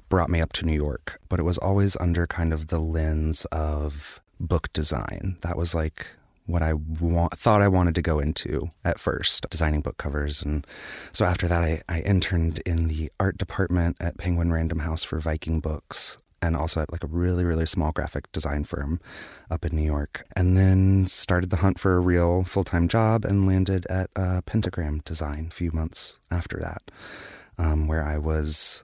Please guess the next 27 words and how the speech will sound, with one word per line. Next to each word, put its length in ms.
a 160
project 300
manager 500
for 760
Luke 180
Heyman, 460
who 180
is 240
one 80
of 80
the 60
partners 420
who 120
designs 440
Q 220
for 260
us. 240
And 160
yeah, 200
and 220
was 140
there 200
for 120
about 340
six 420
years 640
and 380